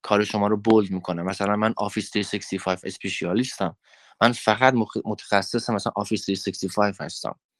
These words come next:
یا مثلاً من فقط متخصص اژور و اِی دبلیو اس هستم. یا فقط اِی دبلیو اس یا فقط اژور. پس این قسمت دو، سوم رزومهٔ شما شد. قسمت بعدی رزومتون، توی رزومهٔ کاغذیتون، کان-، مثال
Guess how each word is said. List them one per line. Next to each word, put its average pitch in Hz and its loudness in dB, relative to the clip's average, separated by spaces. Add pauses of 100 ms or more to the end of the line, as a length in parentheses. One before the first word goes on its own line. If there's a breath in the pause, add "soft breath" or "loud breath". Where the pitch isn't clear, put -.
(380 loud breath)
یا 107 4
مثلاً 107 4
من 123 4
فقط 110 0 (300 loud breath)
متخصص 110 -2 (160)
اژور 107 2
و 120 2
اِی 104 -2
دبلیو 92 0
اس 110 -4
هستم. - -12 (100)
یا 104 -4
فقط 127 2
اِی 127 2
دبلیو 101 0
اس - -4
یا 92 -8
فقط 90 -6
اژور. 85 -10 (640 loud breath)
پس - 2
این 196 4
قسمت 143 4
دو، 139 2
سوم 117 2
رزومهٔ 95 0
شما 87 -8
شد. - -12 (540 loud breath)
قسمت 220 4
بعدی 175 6
رزومتون، 160 -2 (600 loud breath)
توی 160 6
رزومهٔ 104 2
کاغذیتون، 98 0 (1040 soft breath)
کان-، 107 0
مثال 107 2